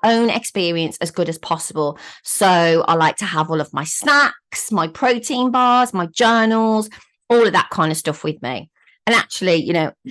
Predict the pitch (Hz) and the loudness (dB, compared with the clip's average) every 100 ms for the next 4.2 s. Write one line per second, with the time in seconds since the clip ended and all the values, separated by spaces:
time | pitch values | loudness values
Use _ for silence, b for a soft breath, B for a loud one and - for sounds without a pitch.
0 | - 196 B B B _ - 220 214 214 | -6 -6 B B B _ -6 -2 -2 -2
1 | 214 208 214 214 156 131 160 - _ _ | -2 0 2 2 0 -4 -12 -16 _ _
2 | _ - - - 220 214 220 214 214 214 | _ -10 -4 0 2 2 2 2 2 2
3 | 160 117 98 - - 180 - 240 202 180 | 0 -4 -8 -10 -6 -6 -2 0 0 0
4 | 156 - | -2 -4